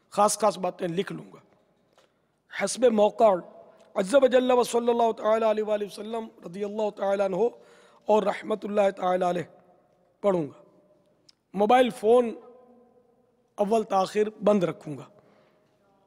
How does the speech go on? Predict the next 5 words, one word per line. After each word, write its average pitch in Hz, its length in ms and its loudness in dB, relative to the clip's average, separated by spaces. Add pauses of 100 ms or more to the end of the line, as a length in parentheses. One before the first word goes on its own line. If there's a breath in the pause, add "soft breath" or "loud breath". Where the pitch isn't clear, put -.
(2000 soft breath)
इसके 214 280 -2
मैसेज 214 400 0
भी 220 140 4
नहीं 196 200 6
पढ़ूँगा, 156 440 0